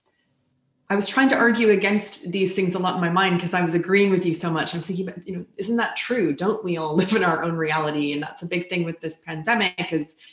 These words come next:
at the beginning, everyone was saying, "Oh, you know, we're all in, we're all in the same boat. We're all facing the same threat." There was a little, almost bizarre kumbaya,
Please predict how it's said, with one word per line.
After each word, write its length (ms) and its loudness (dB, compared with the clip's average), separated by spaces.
at 60 -16
the 80 -2
beginning, 400 4
everyone 300 0
was 140 -6
saying, 320 -4
"Oh, 300 2
you 60 2
know, 160 0
we're 100 -2
all 140 0
in, 180 0
we're 120 -8
all 40 -4
in 60 -2
the 60 0
same 260 -2
boat. 280 2
We're 60 0
all 240 -4
facing 280 0
the 200 -2
same 200 0
threat." 280 0
There 100 -2
was 120 -4
a 20 -2
little, 240 -4
almost 460 -10
bizarre 600 -2
kumbaya, 720 0